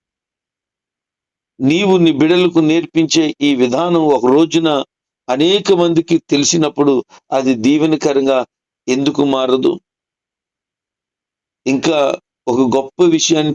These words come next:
చెప్తుంది ఆమె. నీ జీవితంలో భార్య ఎంత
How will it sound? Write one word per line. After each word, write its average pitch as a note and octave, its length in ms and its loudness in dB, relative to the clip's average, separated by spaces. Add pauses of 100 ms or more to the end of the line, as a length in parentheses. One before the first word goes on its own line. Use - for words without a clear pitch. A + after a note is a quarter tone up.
చెప్తుంది C#3 460 -2
ఆమె. A#2+ 180 -6 (1500)
నీ C#3 120 0 (120)
జీవితంలో E3 600 2 (320)
భార్య D#3+ 340 2 (1400)
ఎంత C#3+ 260 -4